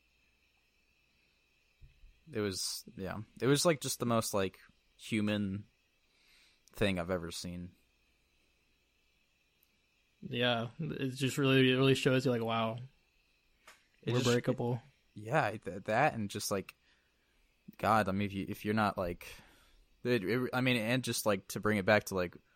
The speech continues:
Speaker 1: what we learned in high school about, like, drinking and driving and just, like, it's serious. It's not just something that adults tell you so they don't wreck their car. It's, it's genuinely between, like, life and death, and they're both lucky to be alive,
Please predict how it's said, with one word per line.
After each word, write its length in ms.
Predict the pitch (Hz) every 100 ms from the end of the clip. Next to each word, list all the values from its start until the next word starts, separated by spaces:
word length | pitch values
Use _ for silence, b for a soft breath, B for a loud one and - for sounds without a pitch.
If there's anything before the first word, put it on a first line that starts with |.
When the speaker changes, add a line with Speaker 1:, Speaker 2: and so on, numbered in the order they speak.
| -
Speaker 1:
what 120 | 113
we 80 | 117
learned 220 | 113 101
in 80 | 90
high 180 | 104 110
school 240 | - 101
about, 240 | 92 85
like, 200 | 73 82 -
drinking 320 | 87 104 87
and 80 | 80
driving 340 | 85 101 87
and 80 | 85
just, 160 | 87 -
like, 200 | 82 - _ _ _ _
it's 180 | 95 90
serious. 520 | - 98 117 101 90 90
It's 160 | -
not 200 | 110 85
just 200 | 98 -
something 280 | 101 101 92
that 300 | 87 _ -
adults 280 | 101 95 -
tell 160 | 95 95
you 80 |
so 120 | 92 95
they 60 |
don't 100 | 87
wreck 180 | 85 87
their 100 | 80
car. 300 | - 90 95
It's, 260 | 85 - - _ _ _ _ _ -
it's 260 | 101 - - -
genuinely 540 | 107 104 107 98 95 98
between, 360 | 92 - 98 92
like, 160 | 85
life 240 | 92 90 92
and 100 | 92
death, 180 | 90
and 100 | 104
they're 100 | 113 117
both 260 | 110 -
lucky 220 | 104 - 98
to 60 |
be 120 | 90
alive, 580 | 87 90 95 90 92 -